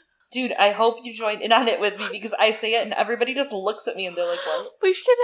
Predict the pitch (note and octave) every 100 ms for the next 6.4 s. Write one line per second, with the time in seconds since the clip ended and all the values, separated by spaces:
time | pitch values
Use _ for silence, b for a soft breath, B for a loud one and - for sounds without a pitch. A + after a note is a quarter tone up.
0 | A4 G4+ - F4+ D4 C#4 C#4 D4 - C4+
1 | A#3+ B3+ C#4 - G3+ G#3 - - C#4 D4
2 | C#4 F#3+ G3 B3+ _ _ B B B B
3 | B _ F4+ G4+ - G#4 F4+ E4 E4+ E4+
4 | D#4+ D4+ D4 D4+ D4 C#4+ D#4 - E4+ D#4
5 | D#4+ D#4 E4 - C#4 C4+ - - - G3
6 | G3 B3 A#3+ -